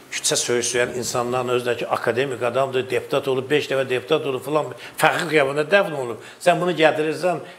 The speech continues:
Vidad İskəndərli ilə bərabərləşdirirsən. Sən bu səlahiyyəti hardan alıbsan? Bu gücü hardan alırsan ki, sən öz aləmində bu, bu səviyyədə, bu, heç mən onu qoyuram, Heydər Əliyevin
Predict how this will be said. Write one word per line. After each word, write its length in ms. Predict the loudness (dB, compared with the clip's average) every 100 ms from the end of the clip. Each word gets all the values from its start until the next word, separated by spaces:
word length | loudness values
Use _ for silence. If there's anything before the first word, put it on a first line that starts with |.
| -18 -6
Vidad 280 | 2 2 2
İskəndərli 560 | 4 4 4 2 2 0
ilə 120 | 0 -2 -6 -12 2
bərabərləşdirirsən. 960 | 4 6 6 4 2 -4 -8 -10 -12 -16 -20 -20 -10
Sən 400 | 0 2 2 0
bu 140 | -4 -2
səlahiyyəti 540 | 0 2 6 4 4
hardan 240 | 2 2 2
alıbsan? 340 | 0 -4 -10 -14 -20 -20 _ -20 -20 -20 -20 -8 -4
Bu 80 | -2
gücü 240 | 0 4
hardan 260 | 6 6 4
alırsan 420 | 2 2 -2 -2
ki, 60 | 0
sən 160 | -2 -2 -14 -16 -16 -18 -20 -20 -20 -20 -2
öz 180 | 0 4
aləmində 640 | 4 6 2 0 -4 -4 -4 -6
bu, 100 | -8 -4
bu 80 | 0
səviyyədə, 560 | 2 4 2 0 -2 -2
bu, 100 | -6 -10 -20 -20 -20 -2
heç 160 | 0 2
mən 140 | 2 2
onu 120 | 0
qoyuram, 320 | 2 4 4 2
Heydər 400 | -2 -2 0 0
Əliyevin 220 | 0